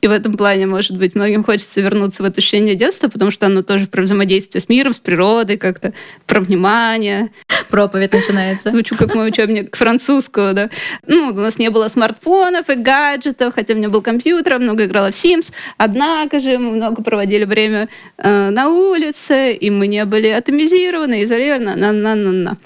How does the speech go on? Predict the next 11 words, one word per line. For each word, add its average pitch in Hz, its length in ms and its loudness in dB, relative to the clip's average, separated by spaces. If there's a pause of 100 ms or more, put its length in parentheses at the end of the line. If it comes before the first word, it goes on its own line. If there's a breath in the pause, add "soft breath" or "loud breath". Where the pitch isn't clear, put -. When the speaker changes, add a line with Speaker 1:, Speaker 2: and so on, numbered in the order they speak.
(160)
Speaker 1:
Хочется - 800 0 (420)
перейти, 247 640 2 (200)
собственно 226 640 0
говоря, 208 540 0 (200)
к 247 400 2
вот 208 240 0
этому 277 580 0 (340 loud breath)
образу, 233 800 2 (400 soft breath)
э, 196 180 2
винного 226 480 2
поэта 247 800 0